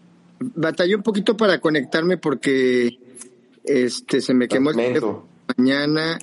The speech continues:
Speaker 1: y como me está descargando las aplicaciones, por eso se está jalando todo el internet, mano. Y fíjate que, pues, pues pasa, pasa que de repente la tecnología, la tecnología ya fa,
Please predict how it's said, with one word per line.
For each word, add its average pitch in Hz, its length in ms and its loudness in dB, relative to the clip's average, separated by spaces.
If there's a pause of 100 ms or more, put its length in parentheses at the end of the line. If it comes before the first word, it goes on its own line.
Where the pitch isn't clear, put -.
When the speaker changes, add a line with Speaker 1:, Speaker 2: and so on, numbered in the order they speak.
Speaker 1:
y 120 540 4
como 127 260 2
me 123 160 4
está 123 220 -2
descargando 139 560 0
las 131 160 -2
aplicaciones, 127 1040 0 (380)
por 120 160 0
eso 123 180 0
se 127 80 0
está 120 180 -2
jalando 120 460 0
todo 123 300 0
el 170 80 2
internet, 196 560 0
mano. 107 340 2 (500)
Y 123 80 2
fíjate 160 400 2
que, 139 180 2
pues, 123 520 -2 (1500)
pues - 200 -4
pasa, 240 440 2 (840)
pasa 185 280 0
que 240 140 2
de 202 100 4
repente 180 380 -2
la 202 160 -2
tecnología, 160 580 0 (340)
la 139 160 -2
tecnología 151 680 -2 (460)
ya 165 280 2
fa, - 300 -6